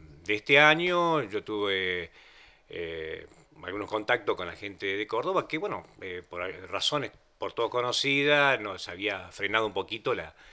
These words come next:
la remisión de fondos. Eh, a raíz de eso, mm, yo hablé con el intendente y, bueno, en,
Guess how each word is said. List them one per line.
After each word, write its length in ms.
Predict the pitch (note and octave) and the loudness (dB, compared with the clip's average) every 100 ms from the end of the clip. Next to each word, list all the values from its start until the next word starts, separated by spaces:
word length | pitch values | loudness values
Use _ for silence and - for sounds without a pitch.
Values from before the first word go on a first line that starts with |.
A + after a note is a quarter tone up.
| - - - - | -20 -20 -20 -16
la 720 | F2 D#2+ D#2+ D#2+ D#2 D2+ D2+ | -8 -6 -6 -8 -10 -12 -14
remisión 400 | E2 F2 - B2 | -12 -8 -6 -4
de 80 | A#2+ | -2
fondos. 560 | D3 F3 G#2 E2+ - - - - - - - _ | 6 8 8 0 -16 -20 -20 -20 -20 -20 -20 _
Eh, 920 | A2 G#2 G#2 G2+ G2 G2 F#2+ F#2+ - - | -2 0 2 2 2 2 0 -4 -10 -4
a 80 | G#2 | 4
raíz 280 | G#2+ C#3 | 6 8
de 200 | B2+ C3+ | 8 8
eso, 720 | D3 - D#3+ D#3+ D#3 D3 B2 G2+ | 8 6 8 10 10 8 6 4
mm, 260 | G2 F#2 | -4 -8
yo 120 | F#2 G#2 | -2 0
hablé 140 | G#2+ | 0
con 140 | G#2+ | 0
el 60 | G#2 | 0
intendente 640 | G#2+ B2 A#2+ B2 D3+ F3 | 2 0 0 -2 0 2
y, 280 | C#3 G#2 F2+ | 4 4 2
bueno, 200 | G#2 F#2+ | -2 -6
en, 320 | F2 E2+ D#2+ | -6 -10 -14